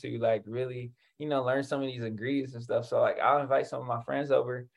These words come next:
and we'll cook together, you know what I mean? And, like, for the most part, like, they know what they're doing. So I'll just sit, take notes. I'll also assist, you know, how I can or whatever. And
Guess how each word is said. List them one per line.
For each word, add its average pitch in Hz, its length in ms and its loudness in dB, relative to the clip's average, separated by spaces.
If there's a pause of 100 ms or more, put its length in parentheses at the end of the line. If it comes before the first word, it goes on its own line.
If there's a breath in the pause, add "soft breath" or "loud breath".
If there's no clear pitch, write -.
(200 soft breath)
and 117 120 -2
we'll 151 180 4
cook 170 220 -2
together, 123 560 6
you 135 120 -6
know 139 100 -2
what 131 80 0
I 127 60 -2
mean? 135 200 -2
And, 123 100 -2
like, 117 180 0
for 127 60 -8
the 123 60 -4
most 135 240 -2
part, 113 200 8
like, 113 180 2
they 127 140 0
know 131 120 2
what 120 140 0
they're 113 160 2
doing. 127 340 2
So 123 140 0
I'll 123 180 8
just 117 200 -10
sit, 127 260 0 (340)
take 143 240 6
notes. 123 600 6
I'll 110 160 4
also 117 400 4
assist, 123 580 -4
you 123 200 -8
know, 110 180 0
how 117 260 6
I 113 100 4
can 120 380 -4
or 117 60 -4
whatever. 113 400 0
And 110 160 -8